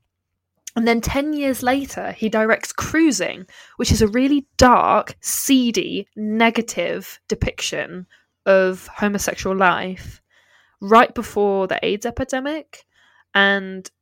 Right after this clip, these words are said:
with kind of ten years after this moment where it's like, "Ooh, maybe it's kind of,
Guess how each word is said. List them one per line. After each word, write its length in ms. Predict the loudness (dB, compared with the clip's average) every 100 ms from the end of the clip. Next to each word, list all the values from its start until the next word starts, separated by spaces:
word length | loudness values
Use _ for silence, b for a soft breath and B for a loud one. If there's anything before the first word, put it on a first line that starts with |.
| _
with 460 | -8 0 0 0 -6
kind 180 | -6 -6
of 80 |
ten 300 | -4 -2 0
years 260 | 2 2 2 2
after 400 | 2 0 -2 -4
this 200 | -4 0
moment 380 | 0 0 -2 -4
where 140 | -2
it's 160 | -2 -6
like, 220 | -8 -8 -8
"Ooh, 240 | -6 -8
maybe 560 | -6 0 2 0 -2 -6
it's 280 | -10 -10 -12
kind 240 | -10 -10
of, 140 | -12